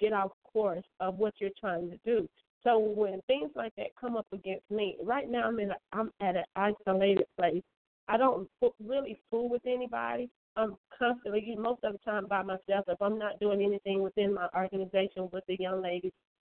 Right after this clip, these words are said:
um, you know, trying to build them up for better living through positive change, most of the time I'm working on different types of projects, but for my book, um, for my poetry book, for my autobiography,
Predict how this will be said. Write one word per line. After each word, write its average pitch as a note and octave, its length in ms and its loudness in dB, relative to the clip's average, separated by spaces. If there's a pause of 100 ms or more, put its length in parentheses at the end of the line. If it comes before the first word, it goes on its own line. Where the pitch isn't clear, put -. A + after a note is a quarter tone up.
(180)
um, F3+ 340 0 (680)
you A#3 140 4
know, A3+ 240 4
trying G3 300 2
to G3 180 -2
build G3+ 260 4
them F#3+ 180 0
up F#3 240 -2
for G3+ 100 -6
better F#3+ 240 -2
living F#3 300 -2
through F#3+ 120 -6 (100)
positive F#3 420 -2
change, G3+ 300 0 (440)
most A3+ 240 4
of A#3+ 80 2
the A3 80 -4
time G3+ 380 -4
I'm G#3 200 0
working A3 320 2
on G3 220 0 (140)
different G#3+ 380 0 (120)
types G#3+ 260 0
of F#3 80 -10 (100)
projects, G3+ 540 0 (460)
but A3 240 2
for A3 160 2
my F#3 160 -6 (140)
book, G#3+ 280 2 (220)
um, F3 340 -10
for G#3 200 2
my F3+ 360 -2 (480)
poetry A#3+ 340 0
book, G#3+ 360 -4
for G3 100 -4
my F#3 240 -6 (160)
autobiography, G#3 960 -6